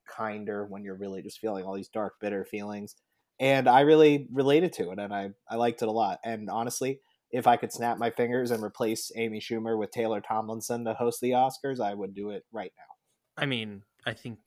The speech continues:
Speaker 2: I would replace her with most people, but, you know, that's good to hear.
Speaker 1: Taylor Tomlinson
Speaker 2: Okay.
Speaker 1: has a similar vibe, which is the only reason I said that.
Speaker 2: Valid. I don't know who that is, but I assume it's a good take.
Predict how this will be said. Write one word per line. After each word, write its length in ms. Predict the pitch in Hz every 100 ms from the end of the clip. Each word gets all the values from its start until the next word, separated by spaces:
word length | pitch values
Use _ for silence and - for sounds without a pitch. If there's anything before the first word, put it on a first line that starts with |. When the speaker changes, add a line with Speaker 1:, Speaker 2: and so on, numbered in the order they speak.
| -
Speaker 2:
I 120 | 117
would 100 | 113
replace 400 | 107 104 - 107
her 80 | -
with 140 | 107 160
most 240 | 269 -
people, 260 | 175 139 214
but, 320 | 156 180 -
you 100 | 156
know, 240 | 135 127 139
that's 220 | 110 110
good 140 | - 113
to 40 |
hear. 380 | 120 113 175 - -
Speaker 1:
Taylor 260 | 190 240
Tomlinson 420 | 254 208 180 196
Speaker 2:
Okay. 60 | 185
Speaker 1:
has 140 | 175
a 100 | 151
similar 480 | 131 - 143 131 110
vibe, 440 | 104 98 85 85 107
which 200 | 104 110
is 60 |
the 80 | 110
only 220 | 95 80
reason 240 | 78 - -
I 60 | -
said 140 | - _
that. 160 | - _ _ _ _ _ _ _ _ 147
Speaker 2:
Valid. 380 | 127 90 80
I 80 | 104
don't 140 | 127 113
know 100 | 110
who 160 | 113
that 180 | 82 62
is, 240 | 50 - -
but 140 | 107 -
I 80 |
assume 320 | 120 - 220 156
it's 80 |
a 40 | 127
good 160 | 107
take. 300 | - - -